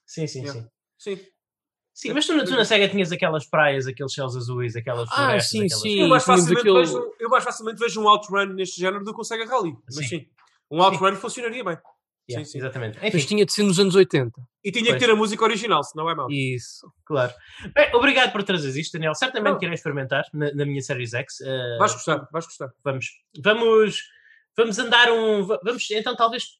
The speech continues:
Speaker 1: eh, cedo a palavra ao, ao jornalista de rua.
Speaker 3: Então, olha, pessoal, eu só quero é começar por dizer, e dentre as possibilidades que eu tenho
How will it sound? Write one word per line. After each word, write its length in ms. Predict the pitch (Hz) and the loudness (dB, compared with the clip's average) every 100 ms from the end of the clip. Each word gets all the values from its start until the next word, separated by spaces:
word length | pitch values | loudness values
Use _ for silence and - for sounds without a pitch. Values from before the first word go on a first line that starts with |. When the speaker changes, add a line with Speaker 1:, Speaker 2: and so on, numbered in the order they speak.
| _ 208 | _ -4
Speaker 1:
eh, 200 | 202 196 202 _ _ | -4 -6 -10 _ _
cedo 520 | - - 262 240 220 | -14 -2 2 4 4
a 40 | 220 | 2
palavra 580 | 220 220 190 196 180 156 | 6 6 6 6 6 6
ao, 580 | 160 165 156 143 131 131 | 4 4 2 0 -2 -2
ao 120 | 165 156 | -4 -4
jornalista 440 | 156 160 143 127 | -4 -4 -4 -8
de 80 | 117 | -16
rua. 200 | 110 - _ _ _ _ _ _ _ _ - - - - _ _ _ 156 | -18 -18 _ _ _ _ _ _ _ _ -20 -20 -20 -20 _ _ _ -4
Speaker 3:
Então, 200 | 160 170 | 2 4
olha, 260 | 143 123 | 6 2
pessoal, 320 | 117 - 127 | -2 -4 -2
eu 60 | 127 | -2
só 180 | - 151 | -6 -8
quero 260 | - 151 | -6 -6
é 60 | 143 | -6
começar 400 | - 147 - 135 | -6 -10 -6 -6
por 180 | - 127 | -6 -8
dizer, 400 | 135 127 131 147 | -6 -4 -4 -4
e 220 | 147 131 | -4 -6
dentre 300 | 135 131 135 | -6 -6 -8
as 160 | 127 - | -10 -14
possibilidades 520 | - 135 131 127 - | -12 -8 -4 -6 -6
que 80 | 139 | -10
eu 80 | |
tenho 460 | 131 139 131 127 | -4 -2 -2 -2